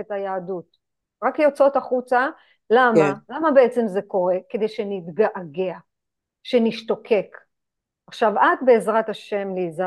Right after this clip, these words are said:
Speaker 1: במקום להשתוקק לבן זוג, את תשתוקקי לבורא עולם כבן זוג. תהפכי אותו כבן זוג שלך.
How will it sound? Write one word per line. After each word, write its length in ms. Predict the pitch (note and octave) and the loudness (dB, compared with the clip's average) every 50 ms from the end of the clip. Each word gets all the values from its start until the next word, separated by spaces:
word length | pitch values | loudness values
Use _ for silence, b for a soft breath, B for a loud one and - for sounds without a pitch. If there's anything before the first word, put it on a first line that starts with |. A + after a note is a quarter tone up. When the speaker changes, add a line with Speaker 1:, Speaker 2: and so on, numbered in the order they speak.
| F#3 F3+ | -4 -4
Speaker 1:
במקום 380 | F#3+ G3+ F#3 - D4+ E4 E4 | -6 -6 0 2 2 4 4
להשתוקק 760 | D#4+ D4 A#3 - - - A#3 A3 - - - C#4 B3 G#3+ - - | 2 0 0 -2 -4 -4 -4 -4 -4 -2 0 2 2 0 -2 -6
לבן 380 | G#3 G3 F3 F3 G3+ A3 G#3+ G#3+ | -8 -8 -6 -4 -4 -2 -2 -4
זוג, 600 | F#3 D#3 E3+ G3 D4+ E4+ E4+ D4+ D4 C#4+ E4 D#4+ _ _ _ - - | -6 -8 -6 -2 0 2 2 2 0 -2 -6 -12 _ _ _ -16 -16
את 40 | F3+ - | -16 -14
תשתוקקי 720 | A3 - - - - A3 G#3+ - G#3+ - - - D4+ D4 | -14 -16 -14 -10 -10 -8 -8 -8 -10 -14 -10 -8 -6 -4
לבורא 600 | D4 C#4 C4 C4 C4 B3+ G#3 F3+ G3+ F#3+ G#3+ A#3 | -4 -2 -2 -4 -4 -6 -6 -4 -2 0 0 0
עולם 260 | A#3 A#3 A#3 C4 C#4+ C#4 - | 0 2 0 0 -2 -4 -6
כבן 460 | - - G#3+ F#3+ D#3+ E3 A3+ A#3 A3+ G#3+ | -8 -8 -8 -6 -4 -2 -2 -2 -2 -4
זוג. 400 | D#3+ D#3 E3+ E3 E3 D#3+ D#3+ D#3 _ _ _ _ _ _ _ _ _ _ _ - | -8 -10 -14 -14 -14 -16 -18 -20 _ _ _ _ _ _ _ _ _ _ _ -4
תהפכי 380 | - F#3+ F#3+ - - - D#4+ D#4+ | -4 -4 -4 -4 -4 -2 0 0
אותו 180 | D#4 D4+ D#4 D4 | 0 0 0 0
כבן 280 | - C4+ G#3+ G3+ A#3 A3+ | 0 0 0 0 0 -2
זוג 240 | G3 F#3 A#3 A3+ A3+ | -4 -6 -8 -8 -8
שלך. 400 | - G#3+ F#3 E3+ - - _ | -8 -8 -8 -8 -8 -12 _